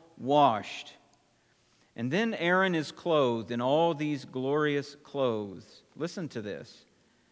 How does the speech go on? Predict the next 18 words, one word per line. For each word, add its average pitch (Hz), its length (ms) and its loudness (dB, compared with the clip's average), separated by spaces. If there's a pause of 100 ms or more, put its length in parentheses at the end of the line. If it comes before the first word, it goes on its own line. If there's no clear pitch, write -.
(1160)
Uh, 107 140 -6
beginning 139 440 0
chapter 156 260 -2
twenty-nine, 151 400 0
verse 135 200 -4
five. 110 520 -4
"Then 160 180 0
you 175 140 -2
shall 151 260 0
take 185 380 -4
the 165 80 -8
garments 131 800 -4 (960)
and 117 200 -4
put 202 200 2
on 190 180 0
Aaron 165 420 0
the 143 80 -4
coat - 560 -6